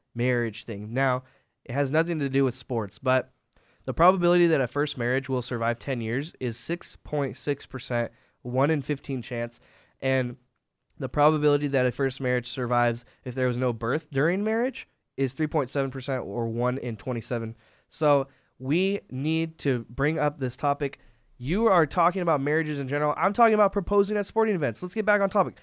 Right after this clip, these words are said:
Proposing in sporting events is something special. Why are you so mad? I understand for golf, but if you go to an N B A game and it's halftime and nobody's doing anything and the cheerleaders are out there doing absolutely nothing but,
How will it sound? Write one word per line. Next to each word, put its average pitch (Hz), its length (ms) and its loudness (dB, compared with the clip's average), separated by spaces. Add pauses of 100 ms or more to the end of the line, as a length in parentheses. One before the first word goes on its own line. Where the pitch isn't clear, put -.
(100)
Proposing 196 640 2 (140)
in 156 120 -2
sporting 175 460 -2
events 143 320 0
is 139 140 -4
something 156 260 0
special. 131 520 -2 (220)
Why 151 260 6
are 170 100 4
you 151 160 0
so 160 240 0
mad? 143 200 4
I 151 160 4
understand 190 440 2
for 175 100 -4
golf, 147 320 4 (300)
but 156 180 4
if 139 100 -4
you 185 100 -2
go 208 80 6
to 196 120 6
an 175 100 2
N 175 140 4
B 175 120 0
A 170 100 0
game 175 240 0 (200)
and 151 120 -2
it's 165 140 0
halftime 175 440 2 (180)
and 156 140 0
nobody's 175 320 2
doing 160 180 2
anything 170 300 -4
and 151 140 0
the 135 60 -2
cheerleaders 175 460 0
are 180 60 0
out 170 140 2
there 175 120 0
doing 165 320 2
absolutely 165 500 0
nothing 151 380 -2
but, 147 180 0